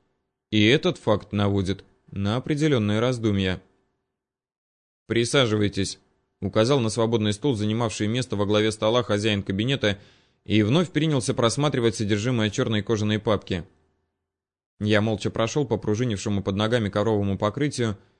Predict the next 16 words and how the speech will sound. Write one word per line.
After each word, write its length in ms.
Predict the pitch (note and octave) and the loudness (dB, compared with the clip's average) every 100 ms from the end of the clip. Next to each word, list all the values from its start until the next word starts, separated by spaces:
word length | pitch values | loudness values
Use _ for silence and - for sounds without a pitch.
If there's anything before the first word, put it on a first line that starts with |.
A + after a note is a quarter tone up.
| _ _ | _ _
выдвинул 580 | - F#2+ C3 C#3 C3 A#2+ | -4 0 2 2 0 0
стул 360 | - - E3+ | -2 0 2
и, 160 | C#3+ A2+ | 2 2
усевшись, 560 | G#2 G2+ D3+ C#3+ A#2 A2 | 2 2 0 0 -2 0
оглядел 340 | G2+ G2+ A#2 | 0 2 0
присутствующих. 880 | G2+ G#2+ - G2 - F#2+ F2 - - _ _ _ _ _ _ _ - | 0 -4 -4 -6 -4 -4 -2 -6 -8 _ _ _ _ _ _ _ -10
Шесть 220 | - C3 | -4 -4
человек, 440 | - C#3 C3 F#2+ F2 | -2 0 2 0 -2
все 180 | - G2+ | -4 -2
мужчины, 600 | A#2 - - F#2 F2 E2+ | -2 -4 -4 -4 -4 -6
всем, 440 | - - B2+ D#3+ | -8 -2 0 0
кроме 300 | A#2+ A#2+ G2+ | -2 0 0
одного, 440 | F#2+ G2 G2+ A#2 | 0 0 0 0
далеко 460 | D3+ F#2+ G2 F#2+ B2 | -2 0 0 0 -4
за 160 | B2+ C3+ | -4 -4
сорок. 480 | - A#2+ G2 - | -2 0 0 -4